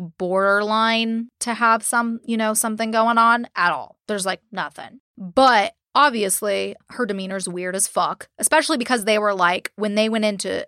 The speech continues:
evaluate her and talk to her, she was just her normal, bubbly, talkative self. Like, she was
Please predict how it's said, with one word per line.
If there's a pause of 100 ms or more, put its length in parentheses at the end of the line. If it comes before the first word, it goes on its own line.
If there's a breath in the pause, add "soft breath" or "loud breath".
evaluate
her
and
talk
to
her,
she
was
just
her
normal, (140)
bubbly, (200)
talkative (220)
self.
Like,
she
was